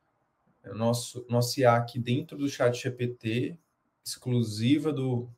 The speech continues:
com a inteligência do programa C V M, do, do método C V M, né? O pessoal do inglês tá preferindo chamar pace. Eu acho que pace fica melhor. Eu vou começar a chamar pace, porque o passe, ele confunde com o passe do espiritismo, com o passe do, do futebol, né?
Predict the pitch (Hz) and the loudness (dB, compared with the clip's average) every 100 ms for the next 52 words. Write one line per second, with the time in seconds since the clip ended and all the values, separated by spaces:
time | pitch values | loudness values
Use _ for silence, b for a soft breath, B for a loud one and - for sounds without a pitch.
0 | _ - 120 120 120 113 120 139 120 - | _ 0 0 2 2 4 2 2 -4 -2
1 | 120 117 120 - 123 120 104 120 - - | 0 0 0 -2 -2 -2 0 0 -2 -6
2 | _ _ _ _ _ - 127 139 151 143 | _ _ _ _ _ -4 4 6 6 2
3 | 131 127 117 123 104 101 120 - _ - | -4 -2 2 2 2 0 -2 -4 _ -6
4 | - 123 139 131 127 143 143 - 120 - | 0 2 2 4 6 6 4 -4 -12 -2
5 | 127 131 127 135 123 - 139 139 - 123 | -2 0 -4 -6 -6 -6 -4 -4 0 2
6 | 117 - - - _ b b b _ - | 2 0 -8 -12 _ b b b _ -6
7 | 120 - 123 143 143 - 151 143 147 151 | -4 -6 0 4 4 2 -4 -2 0 2
8 | 139 123 120 - 113 113 123 117 131 - | 4 4 2 -4 -14 -6 -4 -2 -4 -6
9 | 135 131 - 123 123 - - 120 123 120 | -8 -8 -4 -4 -4 -8 -8 -6 -6 2
10 | 127 131 - - - b b b _ 120 | 2 2 0 -6 -12 b b b _ -4
11 | 120 143 131 - 135 131 120 - 139 - | 0 0 0 -2 -2 0 -2 0 -2 2
12 | 127 131 - 131 127 143 131 - 131 143 | 2 2 0 -4 -2 -2 -4 -4 4 4
13 | 135 120 127 120 - 135 135 139 120 127 | 4 0 0 0 4 4 4 0 2 2
14 | 113 - 113 120 135 - 113 135 131 131 | 0 -2 -6 -4 -6 -4 4 6 6 2